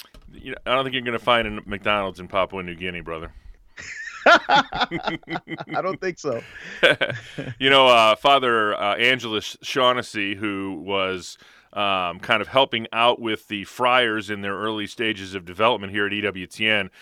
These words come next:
Speaker 1: spent many years in Papua New Guinea, a native of Pittsburgh, but he spent many years in Papua New Guinea, and I used to love to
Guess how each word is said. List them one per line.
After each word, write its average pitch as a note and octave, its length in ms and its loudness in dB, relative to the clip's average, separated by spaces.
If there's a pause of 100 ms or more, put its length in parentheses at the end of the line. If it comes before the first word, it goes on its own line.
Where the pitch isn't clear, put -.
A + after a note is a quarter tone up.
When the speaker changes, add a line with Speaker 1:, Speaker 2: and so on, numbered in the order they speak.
(180)
Speaker 1:
spent A2 340 0
many A2+ 200 2
years G#2+ 400 0
in F2+ 120 -10
Papua F#2+ 360 -4
New F2 140 -12
Guinea, F2+ 360 -10
a E2+ 180 -8
native F#2 340 -6
of E2 120 -20
Pittsburgh, F#2 480 -8
but F2+ 100 -8
he F2+ 60 -12
spent E2+ 260 -10
many F#2 200 -8
years F#2+ 340 -6
in F#2 120 -12 (380)
Papua A#2+ 360 2
New G#2+ 120 -6
Guinea, A#2 280 -2
and A2+ 80 -4
I G#2+ 40 -2
used G#2+ 200 -6
to G#2 80 -10
love G#2+ 280 2
to F#2+ 280 -4